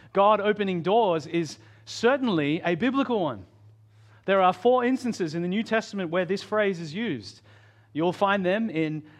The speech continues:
Acts chapter fourteen, verse twenty-seven, here in First Corinthians sixteen,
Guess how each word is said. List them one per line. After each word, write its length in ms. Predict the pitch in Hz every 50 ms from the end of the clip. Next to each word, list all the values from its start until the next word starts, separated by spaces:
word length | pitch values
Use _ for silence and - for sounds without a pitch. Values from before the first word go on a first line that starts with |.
| -
Acts 300 | - 170 185 190 - -
chapter 240 | - - 185 - 185
fourteen, 480 | 170 - 202 196 185 - 196 190 185 175
verse 160 | 185 180 175
twenty-seven, 720 | - - 170 156 143 - - 226 226 208 214 202 196 180 - - - - _
here 440 | - - 226 226 214 208 208 202 202 - -
in 80 | - 160
First 220 | - 190 185 - -
Corinthians 300 | 190 175 165 165 156 -
sixteen, 580 | - 226 - - - 196 180 175 170 170 156